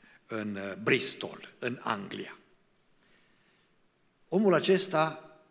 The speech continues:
a simțit în inima lui și în cugetul lui și în duhul lui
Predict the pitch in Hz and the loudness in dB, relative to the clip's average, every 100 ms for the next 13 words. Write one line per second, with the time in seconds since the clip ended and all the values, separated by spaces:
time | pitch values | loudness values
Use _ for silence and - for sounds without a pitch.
0 | _ - 151 143 147 131 - 214 - - | _ -2 0 2 0 -2 -2 -4 -4 -18
1 | - - 113 117 170 147 139 147 160 151 | -16 -12 -6 -2 0 0 2 4 4 2
2 | 127 107 165 151 151 135 143 143 120 123 | -4 -4 -4 -2 -4 -2 0 -2 -4 -4
3 | 151 120 123 160 165 | -4 -2 0 2 0